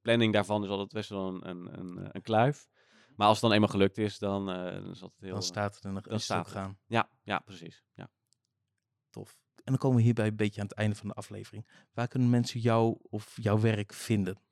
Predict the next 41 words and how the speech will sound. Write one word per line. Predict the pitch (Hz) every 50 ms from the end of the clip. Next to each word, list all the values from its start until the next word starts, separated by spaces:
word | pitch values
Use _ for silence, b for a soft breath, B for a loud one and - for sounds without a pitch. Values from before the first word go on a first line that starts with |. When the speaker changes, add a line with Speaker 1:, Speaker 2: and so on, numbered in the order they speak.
| b b b b b b b b b b b b b
Speaker 1:
Nou | - 117 120
ja, | 113 110
mijn | 113 104 101
werk, | 104 117 127 131 -
eh, | - - 95
kun | - - 123
je | 113 101
hier | 98 107
vinden | 95 101 87 87
in | 85 -
Toverland. | 101 113 127 127 131 131 151 -
Speaker 2:
Ja. | - 113
Speaker 1:
Dus | 104 107
dat | - 113 104 -
is, | 110 - -
eh, | 101 90 92 90 - 110 101
<laughs> | 135 131 -
dat | 175 - -
is | 127 -
heel | - 123 117
fijn. | - - 110 117 135 156 185 - B 113 113 B B B B B B _
Ehm, | - 139 139 135 135 131 131 131 131 127 127 127 127 127 127 123 123 123 120 117 117 -
ehm, | - 104 101 101 98 98 - -
dus | - - - 117 107 95 -
zeker | - - - 104 104 123 135 131 - 117 113 110
naar | 110 104
een | 104 98
Halloweenavond | 104 110 120 113 117 117 - 101 104 101 98 101 -
hier | 101 98 95
komen | - 95 92 95 95 113 107
Speaker 2:
Mhm. | 107 98
Speaker 1:
en | 95 95 104
gewoon, | - - 98 95 95 95 95 -
eh, | - - 95 92 - -
beleven | - 98 90 101 101 110 123 147 131 117
wat | 107 110 107
we | - 101
hier | 98 104
allemaal | 98 98 92 87
gemaakt | - - 95 98 110 117 -
hebben. | - 113 113 110 113 123 131